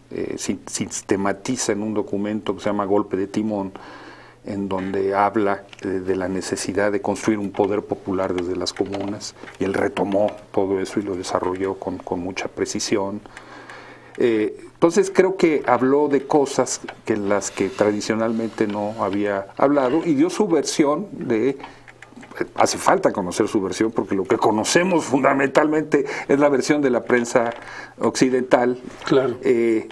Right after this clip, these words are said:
Speaker 1: sobre la situación de los derechos humanos, eh, y de la democracia
Speaker 2: Mm.
Speaker 1: en Venezuela.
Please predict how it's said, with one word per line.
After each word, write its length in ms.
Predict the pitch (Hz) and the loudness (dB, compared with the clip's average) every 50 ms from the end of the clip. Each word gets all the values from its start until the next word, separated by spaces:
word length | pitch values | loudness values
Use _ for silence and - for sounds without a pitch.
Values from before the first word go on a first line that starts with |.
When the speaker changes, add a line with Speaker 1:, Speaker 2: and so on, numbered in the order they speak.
| - | -8
Speaker 1:
sobre 640 | - - - 131 123 123 127 131 131 131 131 120 113 | -2 2 4 4 4 4 4 4 4 2 2 0 -2
la 240 | 113 107 107 104 - | -4 -4 -4 -4 -4
situación 400 | - - - 92 - - 117 110 | -2 -2 -4 -2 0 0 0 0
de 80 | 110 | -2
los 160 | 101 95 92 | -2 -2 0
derechos 340 | 98 98 104 101 - - - | 0 0 0 -2 -2 -4 -4
humanos, 560 | 101 95 98 101 98 98 101 - - - - - - - - - | -4 -2 -2 -2 -2 -2 -4 -6 -6 -8 -10 -10 -10 -10 -10 -8
eh, 80 | 104 95 - - - | -8 -8 -10 -8 -4
y 120 | - 117 104 | -2 0 0
de 100 | 98 92 | 0 0
la 80 | 95 | 0
democracia 640 | 95 90 92 95 - - 104 95 92 - - 95 87 | 0 0 -2 -4 -2 0 0 0 0 -2 -4 -4 -4
Speaker 2:
Mm. 260 | 117 104 - - - | -6 -8 -12 -10 -8
Speaker 1:
en 80 | 92 87 | -8 -6
Venezuela. 440 | 85 85 90 - - - - - | -6 -8 -8 -8 -6 -8 -8 -8